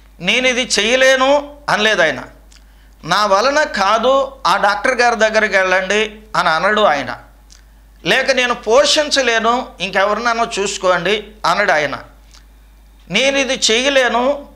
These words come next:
వాళ్ళు చేసే వాళ్ళ దగ్గరికి వెళ్ళండి" అనడు ఆయన.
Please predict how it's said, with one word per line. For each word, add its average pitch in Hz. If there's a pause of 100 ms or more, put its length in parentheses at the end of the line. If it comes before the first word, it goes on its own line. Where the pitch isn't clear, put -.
(240)
వాళ్ళు 190
చేసే 262
వాళ్ళ 247
దగ్గరికి 208
వెళ్ళండి" 180 (200)
అనడు 175
ఆయన. 131